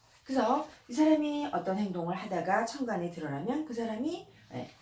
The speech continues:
하늘의 뜻에 맞춰서 행동을 하게 되는 그런 지장간이 투간과 통근을 통해서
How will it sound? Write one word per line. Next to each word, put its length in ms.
하늘의 360
뜻에 240
맞춰서 400
행동을 480
하게 260
되는 380
그런 320
지장간이 840
투간과 440
통근을 400
통해서 640